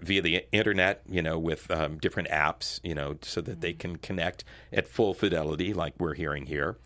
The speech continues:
Speaker 1: anywhere in the, in the world. And, um,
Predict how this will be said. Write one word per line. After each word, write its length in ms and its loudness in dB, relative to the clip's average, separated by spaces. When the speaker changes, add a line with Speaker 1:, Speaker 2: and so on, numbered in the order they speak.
Speaker 1:
anywhere 460 2
in 140 -4
the, 200 -4
in 120 0
the 80 2
world. 360 0
And, 400 4
um, 300 2